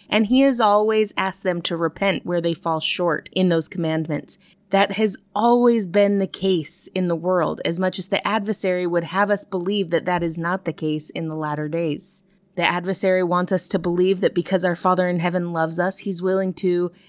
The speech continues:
accept and go along with any of our behaviors, but that just isn't true. So here in section ninety-five, he's going to talk about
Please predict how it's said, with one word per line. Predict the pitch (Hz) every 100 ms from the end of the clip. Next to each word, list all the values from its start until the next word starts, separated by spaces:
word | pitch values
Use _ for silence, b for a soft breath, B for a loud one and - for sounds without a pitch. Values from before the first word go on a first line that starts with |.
| b -
accept | 185 - 226 220 -
and | 170
go | 175
along | 185 180 190 202
with | 170 -
any | 190 190
of | 180
our | 175
behaviors, | 165 165 190 220 180 151 -
but | 180
that | 196 196
just | 214 214 -
isn't | - 175 175 170 -
true. | - 277 226 - _ b b
So | - 220
here | 190 302 320
in | 277 202
section | 196 208 - 220 208
ninety-five, | 185 190 190 - 226 269 214 175 175
he's | 208 208
going | - 214 214
to |
talk | 190 202 214
about | - 170 190 185 180